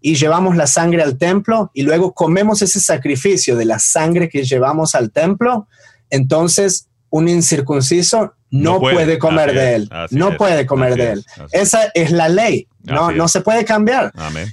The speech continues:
Speaker 1: Eh, y tiene un, una razón espiritual también.
Speaker 2: Ujú.
Speaker 1: Pero lo que estamos haciendo ahora es simplemente ensayando o practicando y viviéndolo, eh,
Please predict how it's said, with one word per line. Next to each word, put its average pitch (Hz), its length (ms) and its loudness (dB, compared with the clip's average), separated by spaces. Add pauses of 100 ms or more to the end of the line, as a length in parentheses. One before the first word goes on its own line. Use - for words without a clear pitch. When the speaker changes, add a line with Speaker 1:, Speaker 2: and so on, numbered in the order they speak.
Speaker 1:
Eh, 147 240 0
y 143 240 -2
tiene 202 240 2
un, 190 320 0
una 175 220 0
razón 170 320 0
espiritual 156 640 -2
también. 107 400 -4
Speaker 2:
Ujú. 90 400 -14
Speaker 1:
Pero 143 220 2
lo 143 120 0
que 131 60 2
estamos 180 320 0
haciendo 175 380 0
ahora 202 440 0
es 160 380 -2
simplemente 165 840 0
ensayando 135 1000 0
o 139 240 0
practicando 185 960 -2 (260)
y 175 320 0 (100)
viviéndolo, 190 1000 0 (160)
eh, 143 300 0